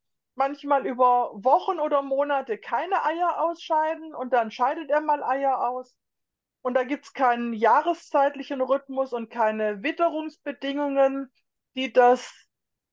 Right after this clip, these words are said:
vorhersehen lassen, dass man sagt, okay, wenn die Temperatur oder die Jahreszeit ist, dann eine Kotprobe untersuchen und dann weiß ich, ob das Pferd einen Bandwurm hat.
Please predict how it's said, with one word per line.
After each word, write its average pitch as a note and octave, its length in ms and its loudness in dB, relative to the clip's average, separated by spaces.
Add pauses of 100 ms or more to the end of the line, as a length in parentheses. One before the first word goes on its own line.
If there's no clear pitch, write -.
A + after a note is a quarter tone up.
(400)
vorhersehen C#4+ 800 4
lassen, C4+ 360 2
dass C4 120 2
man B3+ 140 0
sagt, B3 220 0
okay, B3+ 440 -4
wenn B3 480 -4 (220)
die B3 140 -6
Temperatur B3+ 840 0
oder A#3+ 160 0
die A#3+ 180 -14
Jahreszeit C#4 640 -2
ist, - 280 -10 (260)
dann C4 240 0
eine C4 320 2
Kotprobe C4+ 640 0
untersuchen B3+ 640 0
und A3+ 80 -4
dann A3+ 180 2
weiß B3 280 2
ich, A#3+ 140 -6
ob A#3 120 -2
das A3+ 180 -10
Pferd G#3+ 240 0
einen G3+ 120 -10
Bandwurm C#4+ 560 2
hat. B3+ 260 0